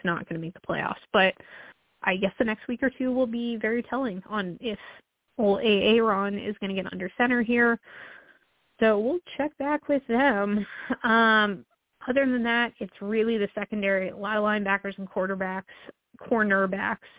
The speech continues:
uh, dealing with injuries, so keep an eye on that. The Eagles are playing a pretty big game this week. Not sure if you've heard. <laughs> Um, they're hopefully gonna be a little closer to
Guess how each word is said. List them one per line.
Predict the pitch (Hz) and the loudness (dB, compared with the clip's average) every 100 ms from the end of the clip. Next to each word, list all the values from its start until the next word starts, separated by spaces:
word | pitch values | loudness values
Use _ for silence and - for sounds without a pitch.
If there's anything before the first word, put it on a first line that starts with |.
| - - - - - | -20 -20 -20 -16 0
uh, | 202 175 | 2 2
dealing | 185 196 190 | 2 0 0
with | 185 | -2
injuries, | 190 185 185 180 | -2 -2 -2 -2
so | 190 - | -6 -6
keep | 214 | -4
an | 208 | -2
eye | 202 180 | -2 -4
on | 175 190 | -4 0
that. | 208 208 - - _ _ _ _ _ _ _ _ _ _ - - | 2 2 0 -20 _ _ _ _ _ _ _ _ _ _ -20 -6
The | 233 | -2
Eagles | 262 254 262 240 214 233 | 0 2 4 2 0 -4
are | 233 214 208 - | 0 2 0 -2
playing | 220 220 | -6 -4
a | 208 | -6
pretty | - 254 | -8 -8
big | 240 | -6
game | 226 262 | -4 -4
this | 247 - | -4 -6
week. | 196 - | -8 -8
Not | 208 - | -14 -8
sure | 220 | -8
if | 208 | -6
you've | 208 - - | -8 -10 -4
heard. | 247 214 202 196 - - - | 0 2 0 -2 -8 -2 2
<laughs> | 240 214 226 - | 0 0 -4 2
Um, | 247 214 | 2 2
they're | 220 226 - - - - | 0 -2 -4 -20 -20 -2
hopefully | 262 262 311 | 0 2 2
gonna | 262 269 | 2 0
be | 233 233 226 | 0 -2 0
a | 220 | 0
little | 208 240 247 254 | 2 2 2 0
closer | 247 247 233 | -2 -2 -2
to | 214 | -4